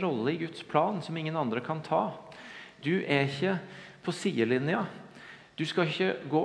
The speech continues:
og lure på om du er en del, om du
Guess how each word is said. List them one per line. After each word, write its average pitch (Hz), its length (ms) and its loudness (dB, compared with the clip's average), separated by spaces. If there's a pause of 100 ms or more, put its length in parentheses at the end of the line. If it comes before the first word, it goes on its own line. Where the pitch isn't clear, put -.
og 190 80 2
lure 117 480 2
på 185 160 4 (560)
om 139 160 2
du 143 80 4
er 165 80 4
en 170 180 -2
del, 156 380 4 (720)
om 147 140 2
du - 20 2